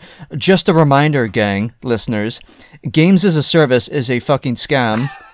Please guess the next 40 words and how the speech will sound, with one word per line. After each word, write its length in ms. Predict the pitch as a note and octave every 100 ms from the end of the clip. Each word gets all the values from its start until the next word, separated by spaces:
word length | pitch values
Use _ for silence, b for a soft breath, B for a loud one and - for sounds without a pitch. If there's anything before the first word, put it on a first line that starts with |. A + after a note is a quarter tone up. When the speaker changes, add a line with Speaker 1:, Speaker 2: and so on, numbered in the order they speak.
| _ -
Speaker 1:
Uh, 340 | A2+ A2 G#2+ -
if 160 | E3+
you 420 | D#3 F#3+ G3+ G#3 -
pa-, 260 | - F3 F#3+
if 180 | - D3+
you 140 | F3 F#3
buy 580 | E3+ F3 D3+ C#3+ D#3+ - b b b -
your 680 | C#3 C3+ C3 B2+ B2 A#2+ -
full 420 | - - - D#3+
price 340 | D#3 D#3+ C#3 -
game 400 | C#3 B2 C#3 E3+
at 140 | C3 B2
launch 420 | A#2 B2 - - b b
and 140 | B2 A#2+
it's 260 | A#2 -
games 380 | - C3 C3+ C3
as 100 | B2
a 80 | A2+
service, 540 | - A#2 A2 A2+ - - b b b b
then, 300 | C3 B2 A#2+
uh, 220 | A#2+ A#2
there 180 | D3+ D3
is 120 | C3+
a 40 | C#3
very 300 | D#3 D#3 D3
real 260 | C#3 D3
possibility 540 | - C#3+ C#3+ B2+ B2 B2+
that 220 | A#2 A2+
at 120 | A2+ C3
any 220 | C3 C3
time 340 | C3 B2+ A#2+
they 100 | B2
can 140 | B2 C3
choose 260 | C3 B2+
to 100 | -
simply 400 | A#2+ B2 B2 A2
cut 260 | G2 - C3+
the 80 | B2
cord 380 | - B2+ A#2 G#2
and 280 | A#2 G#2+